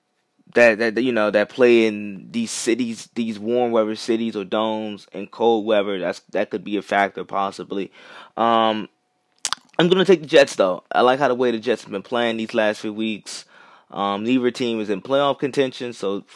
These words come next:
really doesn't matter. Probably won't watch this game, but I am gonna have my, I'm, I'm gonna have the Jets taking down Miami.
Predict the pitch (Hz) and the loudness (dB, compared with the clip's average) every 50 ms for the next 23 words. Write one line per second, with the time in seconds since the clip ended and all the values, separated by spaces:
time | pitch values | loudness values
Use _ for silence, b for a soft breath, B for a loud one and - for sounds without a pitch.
0 | - - 82 113 123 120 113 120 110 95 101 92 90 98 107 107 107 110 113 113 | -20 -8 -4 -2 -2 -2 0 -2 -4 -4 -6 -10 -8 -2 0 2 4 4 4 4
1 | 117 113 113 110 107 - - - 120 113 110 107 101 104 98 92 85 90 85 85 | 4 4 2 0 -2 -4 -4 -2 0 0 0 -2 -6 -10 -8 -8 -8 -8 -10 -10
2 | 98 - - 98 - - 104 98 95 87 82 78 - B B B B B B B | -10 -12 -14 -14 -10 -6 -6 -6 -6 -6 -10 -12 -16 B B B B B B B
3 | - 107 104 - - 101 101 101 107 113 120 120 107 113 107 104 104 104 98 98 | -4 -4 -2 0 0 2 2 2 2 0 -2 -2 -2 -4 -2 -2 0 0 0 0
4 | 95 95 95 95 - - - - 95 101 101 101 95 - 101 107 - - - - | 0 -2 -6 -10 -12 -14 -8 -4 -4 -2 -2 -2 -2 -2 -4 -4 -4 -2 -4 -2
5 | - 85 110 110 120 113 113 113 104 104 92 104 101 90 104 110 104 98 - - | -2 -2 -4 -4 -4 -2 0 0 0 -2 -4 -6 -10 -4 0 0 0 0 -2 -6
6 | - - 117 107 92 104 95 95 98 95 92 90 90 95 107 117 120 123 127 127 | -6 -2 -2 -2 -2 -4 -6 -6 -4 -4 -4 -4 -4 -2 0 0 0 0 0 -2
7 | 120 120 | -4 -6